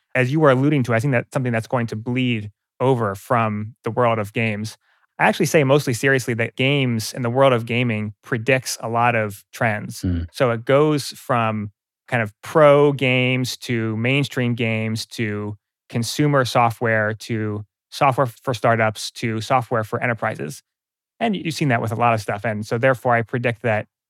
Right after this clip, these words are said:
Speaker 1: in ten years, you know, we're gonna be basically doing our enterprise work on Discord or something like it.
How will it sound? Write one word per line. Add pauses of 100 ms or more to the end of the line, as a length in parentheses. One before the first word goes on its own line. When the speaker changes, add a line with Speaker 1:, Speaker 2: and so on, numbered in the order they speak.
(220)
Speaker 1:
in (380)
ten
years,
you
know,
we're
gonna
be
basically
doing
our
enterprise
work
on
Discord
or
something
like
it.